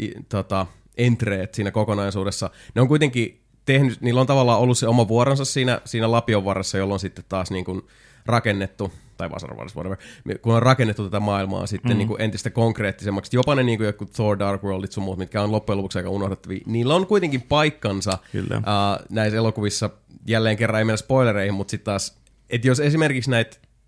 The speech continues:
Speaker 1: niinku, <laughs> no hyvänä esimerkiksi Endgame, jos sä et ole nähnyt Thor The Dark Worldia,
Speaker 2: Mm.
Speaker 1: niin siellä on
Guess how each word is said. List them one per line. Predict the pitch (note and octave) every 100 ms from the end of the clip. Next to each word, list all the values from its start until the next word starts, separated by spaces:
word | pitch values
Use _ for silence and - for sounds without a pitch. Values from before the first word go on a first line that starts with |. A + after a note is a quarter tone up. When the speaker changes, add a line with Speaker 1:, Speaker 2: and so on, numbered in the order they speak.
| _ -
Speaker 1:
niinku, | B2+ - C#3
<laughs> | D3+
no | D3+
hyvänä | G#2+ G#2+
esimerkiksi | E3+ A#3 A#3 B3+
Endgame, | G3+ F3 F3 D#3+
jos | -
sä |
et | D#3
ole | D#3
nähnyt | F3 F#3+ D#3 A#2 - - - _ _ - B2
Thor | B2+ A#2
The | A#2
Dark | A#2+ -
Worldia, | G2+ F#2 F#2 G2+ G#2
Speaker 2:
Mm. | G#2
Speaker 1:
niin | G#2
siellä | A2+ G#2+
on | A2 A2